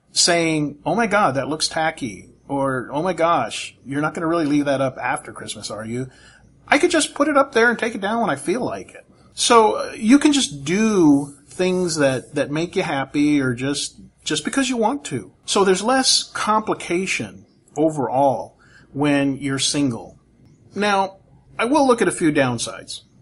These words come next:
Now, a few downsides, just to be fair, we'll start again with being married. One of the downsides, and, and, and you may not even see this as a downside,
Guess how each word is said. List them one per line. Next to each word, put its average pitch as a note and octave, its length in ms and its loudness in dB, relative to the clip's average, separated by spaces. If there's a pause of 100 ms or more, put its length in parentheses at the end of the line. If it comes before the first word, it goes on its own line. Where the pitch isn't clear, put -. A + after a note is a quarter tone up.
(140)
Now, D#3 280 0
a D#3 120 -8
few C#4 180 0
downsides, E3 800 2
just F#3 200 -4
to A3+ 60 -10
be A3+ 100 -2
fair, C#3 360 -2
we'll C#3+ 140 -2
start D#3+ 300 0
again D3+ 280 0
with C#3 320 -4
being D#3 280 2
married. A#2+ 400 -4 (920)
One A3+ 240 2
of E4 80 2
the D4 80 0
downsides, D3+ 760 0
and, F#3 160 -4
and, F3+ 360 0
and F3+ 100 0
you F#3 120 4
may A3 160 4
not G#3+ 160 2
even F3+ 180 -2
see G3+ 260 -2
this D3+ 200 2
as B2+ 140 -4
a A#2+ 40 -6
downside, A2+ 720 -6